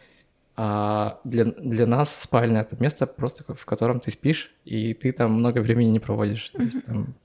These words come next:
Speaker 1: у нас там стоит только кровать, комод и, ну, так.
Speaker 2: Мгм. Еще есть гараж у нас небольшой.
Speaker 1: Мгм. Да.
Speaker 2: Мгм.
Speaker 1: В гараже мы хранили раньше всякие вещи. Вот. Потом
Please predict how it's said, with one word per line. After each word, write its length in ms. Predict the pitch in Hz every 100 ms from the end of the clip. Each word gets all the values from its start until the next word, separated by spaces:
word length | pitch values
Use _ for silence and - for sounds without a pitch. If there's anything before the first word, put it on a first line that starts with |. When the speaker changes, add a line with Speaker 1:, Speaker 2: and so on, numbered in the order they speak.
| -
Speaker 1:
у 40 | 113
нас 160 | 113
там 160 | - 113
стоит 260 | - 110 -
только 180 | 117
кровать, 500 | - - 135 165 - -
комод 420 | 113 123 135 - _ -
и, 420 | 117 120 120 127 _ _ _
ну, 140 | 143 147
так. 360 | - - - -
Speaker 2:
Мгм. 360 | 269 247 247 247 _ _ _ _
Еще 300 | 262 233 -
есть 340 | 226 220 214 233
гараж 480 | 214 196 214 269 -
у 40 |
нас 380 | 302 294 311 - _ _ _ _ _ _ 285
небольшой. 640 | 269 262 - - 262 262 - _ -
Speaker 1:
Мгм. 480 | 139 107 107 107 107 _ _ _ _ _ _ 135
Да. 160 | 110
Speaker 2:
Мгм. 320 | 110 120 120 - _ _ _ -
Speaker 1:
В 80 | 117
гараже 600 | 135 127 123 147 151 -
мы 400 | 120 113 123 131 - -
хранили 440 | - 110 107 113 110
раньше 760 | 104 107 117 - 107 107 120 -
всякие 360 | - - -
вещи. 480 | 104 127 - 139 127 - _ _ _ _ _ -
Вот. 260 | 110 113 - _
Потом 540 | 117 - 104 107 110